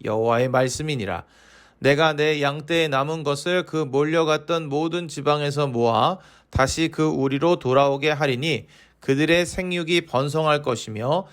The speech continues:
내가 그들을 기르는 목자들을 그들 위에 세우리니, 그들이 다시는 두려워하거나 놀라거나 잃어버리지 아니하리라.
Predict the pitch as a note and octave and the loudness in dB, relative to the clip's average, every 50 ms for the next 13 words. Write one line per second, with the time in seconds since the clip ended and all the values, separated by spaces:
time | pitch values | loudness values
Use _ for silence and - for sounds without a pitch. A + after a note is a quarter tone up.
0 | - _ _ _ _ - B2 B2+ C#3 D3+ D#3 D3+ - D3 C#3 C#3+ D3 D3+ E3+ F3+ | -20 _ _ _ _ 0 2 4 4 4 2 2 -2 -2 0 2 2 4 4 2
1 | F3+ E3+ - - C3+ C#3+ D3 D#3 D#3+ D3+ B2+ C3 C3 - - D#3+ D#3 D3 B2 C#3 | 2 0 -2 -2 0 0 0 0 -2 -2 -2 -4 -4 -4 -2 -2 -2 0 2 2
2 | C#3+ E3+ F#3 F#3 F#3 F#3 - C3 B2 C#3+ C#3+ C3 A#2+ B2 C3 C3+ C#3 C#3+ C#3 - | 2 4 2 2 0 -2 -4 -2 0 0 0 0 -2 -2 0 0 0 0 -2 -4
3 | E3+ E3+ E3+ D#3 B2+ A#2 D3 E3+ C#3+ A2 - - - _ _ _ _ _ - B2+ | -4 -2 -2 -2 -2 -2 -2 -2 -4 -4 -6 -12 -20 _ _ _ _ _ -6 -4
4 | B2 D3 D3+ D#3+ D3+ C#3+ C#3 C3 - - D3+ D#3 D#3+ D3 C#3 C#3 C#3+ D#3 D3+ D3+ | 0 0 0 0 0 0 -2 -4 -4 -4 -4 -4 -4 -2 -2 0 2 2 4 4
5 | D3+ D#3 D3+ C#3 C#3+ C#3+ D3+ D#3+ D#3+ D3 C3 C#3 D3+ D#3 D3+ D3+ C3+ B2+ B2 C#3 | 4 2 2 2 2 0 2 0 0 0 0 0 2 2 2 2 0 0 0 0
6 | D#3 E3 - - - B2+ D#3 D3+ D3+ D3 D3 D3 D3 D3 C#3+ C#3+ C#3+ D#3+ D#3+ - | 0 0 -2 -4 -6 -2 0 0 2 4 2 2 2 0 -4 -4 -4 -4 -4 -2
7 | - A#2 B2 D3 E3 E3+ E3+ C#3+ A#2 G#2 G2 G#2 G2+ F#2 | -2 -4 -4 -2 -2 -2 0 0 -2 -2 -4 -8 -8 -10